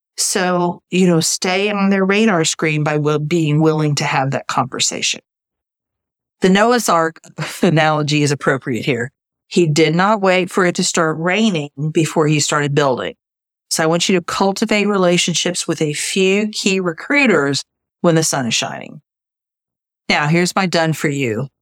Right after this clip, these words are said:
s-, advice. And this has to do with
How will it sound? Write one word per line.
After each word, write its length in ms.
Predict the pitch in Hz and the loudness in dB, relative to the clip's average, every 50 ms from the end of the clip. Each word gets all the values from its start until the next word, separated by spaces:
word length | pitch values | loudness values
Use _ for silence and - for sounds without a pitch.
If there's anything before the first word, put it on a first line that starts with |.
| _ _ _ - | _ _ _ -6
s-, 140 | - - - - - _ _ | -6 -4 -4 -6 -10 _ _
advice. 480 | 160 151 139 - 123 117 107 123 - - | -2 -2 -2 -2 -4 -2 -2 -4 -4 -2
And 100 | 156 160 | -2 0
this 140 | 180 - - | 0 0 0
has 220 | 226 214 - - | -2 -2 -2 -2
to 80 | - 233 | -4 -2
do 340 | 196 - 190 175 170 160 156 | -2 0 0 2 2 2 2
with 320 | 156 151 151 147 139 - | 2 2 2 2 0 -4